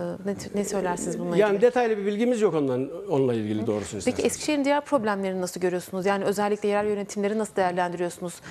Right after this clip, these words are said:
Speaker 1: Çalışmalarını nasıl buluyorsunuz?
Speaker 2: Şimdi
Speaker 1: Yeterli
Speaker 2: Eskişehir,
Speaker 1: görüyor musunuz?
Speaker 2: e, Eskişehir dar bir alana sıkıştı kaldı tamamen biliyorsunuz. Özellikle trafik sorunu çok büyük ana sorun oldu.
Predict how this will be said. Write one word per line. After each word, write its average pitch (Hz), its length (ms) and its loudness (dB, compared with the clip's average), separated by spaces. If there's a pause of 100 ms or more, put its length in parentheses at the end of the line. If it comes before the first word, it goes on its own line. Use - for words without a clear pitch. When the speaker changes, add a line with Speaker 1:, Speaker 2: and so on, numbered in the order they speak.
(120)
Speaker 1:
Çalışmalarını 190 600 0
nasıl 185 340 -6
buluyorsunuz? 170 420 -2 (400)
Speaker 2:
Şimdi - 280 4
Speaker 1:
Yeterli 220 120 4
Speaker 2:
Eskişehir, 202 400 2
Speaker 1:
görüyor 202 240 0
musunuz? 180 280 -8
Speaker 2:
e, - 40 2
Eskişehir 202 920 2
dar 196 300 4
bir 175 60 0
alana 180 360 2
sıkıştı 185 400 0
kaldı 139 280 2
tamamen 110 480 0 (200)
biliyorsunuz. 123 680 0 (340)
Özellikle 196 460 4
trafik 170 360 2
sorunu 160 360 2
çok - 300 0
büyük 151 220 4 (240)
ana 143 200 6
sorun 120 300 0
oldu. 101 280 -2